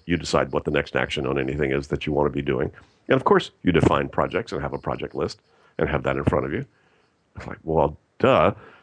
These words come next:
you know, this is actually trainable, but we're not born doing this. So it, it, it, it is something we actually do need to apply cognitive effort, uh, to build those muscles and to build that thought process.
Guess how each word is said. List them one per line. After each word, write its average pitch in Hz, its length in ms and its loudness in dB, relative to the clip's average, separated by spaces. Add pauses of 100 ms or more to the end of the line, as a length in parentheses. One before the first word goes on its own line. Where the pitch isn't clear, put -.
(260)
you 85 100 -4
know, - 80 -2 (180)
this 98 220 2
is - 100 -16 (520)
actually - 240 -4
trainable, 92 500 0
but 67 140 -6
we're 76 100 -2
not 71 240 -4
born 67 240 -4 (140)
doing 69 180 -6
this. 50 300 -14
So 71 260 -4
it, 71 220 -4
it, 78 240 0
it, 76 260 -4
it 78 120 -2
is 73 140 0
something 78 340 0
we 76 180 0
actually 80 320 -2
do 85 260 0
need 80 280 -2
to 71 160 -6
apply 69 400 0
cognitive 69 680 -4 (420)
effort, - 440 -2 (680)
uh, 65 260 -2 (100)
to 85 80 -4
build 78 400 2
those 73 240 -4
muscles 76 520 -4 (200)
and 71 160 -6
to 71 80 -6
build 73 380 -2
that 69 240 0
thought 107 260 0
process. - 440 -10